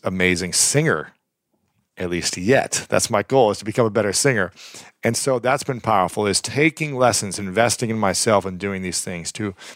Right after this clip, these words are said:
to push myself to get better and improve. I hired a personal trainer full-time, and I work with different trainers to continue to push me. I hired a nutritionist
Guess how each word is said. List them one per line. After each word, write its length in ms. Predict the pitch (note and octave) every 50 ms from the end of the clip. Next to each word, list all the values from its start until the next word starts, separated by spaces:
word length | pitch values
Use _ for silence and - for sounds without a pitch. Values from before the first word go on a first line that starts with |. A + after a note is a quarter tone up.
| - _ _ -
to 120 | - A#2+
push 500 | G2 - - - - D3+ D3+ - - -
myself 480 | A#2 G#2 G2 - - A2+ G2+ F2 E2 -
to 160 | - - F2+
get 340 | - - C3+ - _ _ _
better 300 | C3 C3+ C3+ B2+ A2+ F2+
and 100 | E2+ F2
improve. 640 | E2+ - _ - - C#3 C#3+ B2 G#2 F#2+ F2 - - - - - - - - - - - - - _
I 140 | - A2 A2+
hired 420 | F#2+ F#2+ G#2+ A#2+ A#2+ A#2 A#2 A#2
a 60 | A2 -
personal 420 | - - B2 A#2 - - - -
trainer 800 | - - - - - C3 C#3 C#3+ C#3+ C#3 B2+ G#2+ E2+ D#2 C#2+ - _ - - - - - - _
full-time, 800 | - - - A#2+ A2+ G#2 - - A#2 G#2+ G2+ F#2 F2 D#2+ D2+ D2 - - - - - -
and 140 | G2+ G#2
I 60 | G#2 G#2+
work 220 | A2+ B2+ A#2+ -
with 120 | B2 -
different 340 | - - C3+ - - B2+ A2+
trainers 460 | - - - A#2+ A2 G2 F#2 F2 E2 -
to 100 | - -
continue 560 | - G#2+ F2+ - - - C3 C3 B2+ B2+ B2
to 80 | - F2+
push 460 | - - - - C#3 B2 - - -
me. 260 | G#2+ G2 F2 E2+ - - _
I 120 | - G#2+ G#2
hired 420 | F2+ F2+ G#2+ A2+ A2+ A2+ A2+ A#2
a 80 | A#2+ A2+
nutritionist 1200 | A2+ A#2 A2 - - - - - - - D3 D#3+ D#3 - - B2+ A2+ G2+ E2+ E2 - - -